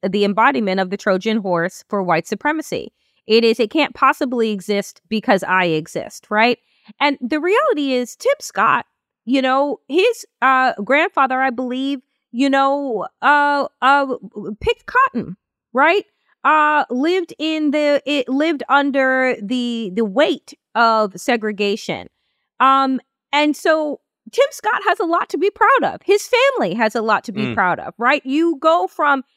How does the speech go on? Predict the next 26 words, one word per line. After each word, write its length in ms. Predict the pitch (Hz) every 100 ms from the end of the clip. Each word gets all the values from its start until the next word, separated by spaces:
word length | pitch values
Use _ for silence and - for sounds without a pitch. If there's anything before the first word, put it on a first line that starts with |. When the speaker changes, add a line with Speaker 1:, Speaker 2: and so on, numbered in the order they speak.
| _
Speaker 1:
in 160 | 285
two 260 | 262 381 370
generations, 840 | 311 311 285 294 381 - 262 247 -
from 340 | 254 254 254 - _ -
picking 300 | 330 311 285
cotton 520 | 349 370 277 277 247
to 480 | - 339 294 294 285 -
picking 300 | 349 311 277
policy. 640 | - 285 262 - 160 95 -
And 120 | 226
Speaker 2:
Mm. 20 |
Speaker 1:
that 160 | 269 311
is, 120 | 349 - -
that 160 | 247 320
has 120 | 330 -
always 440 | 311 320 311 294
been, 440 | 320 320 262 220 208 _ _ _ _
you 140 | 269
know, 160 | 277 262
his 240 | 254 311 269
line 500 | 240 262 277 277 247
of 100 | 233
thinking. 440 | 392 480 277 226
But 220 | 262 226
there's 180 | 311 349
something 680 | - 392 539 - 269 190